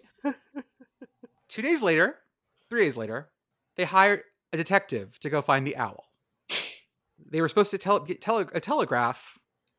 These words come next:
but they never heard anything. So the A P A, O P A decided to get some Army uniforms and drive to College Station to contact the detective. The O P A was in College Station.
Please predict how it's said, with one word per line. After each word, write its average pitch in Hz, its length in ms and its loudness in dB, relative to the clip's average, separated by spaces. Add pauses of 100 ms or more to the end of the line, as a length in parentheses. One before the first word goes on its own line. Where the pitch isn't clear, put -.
(340)
but 135 500 -4 (380)
they 147 140 -6
never 143 220 0
heard 175 180 2
anything. 120 480 -6 (600)
So - 160 -8
the 156 180 -2
A 170 80 4
P 185 220 -2
A, 156 140 0
O 175 120 2
P 151 200 -2
A 131 100 2
decided 143 480 0
to 127 480 -4 (760)
get 196 160 -2
some 202 120 -4
Army 170 240 4
uniforms 135 400 -2
and 135 140 -6
drive 143 280 2
to 139 80 -8
College 131 220 -4
Station 123 340 -6
to 120 60 -10
contact 127 380 -8
the 117 60 -12
detective. - 440 -16 (460)
The 170 160 -2
O 220 120 6
P 240 200 2
A 214 60 6
was 180 160 2
in 185 140 2
College 208 240 2
Station. 139 640 -4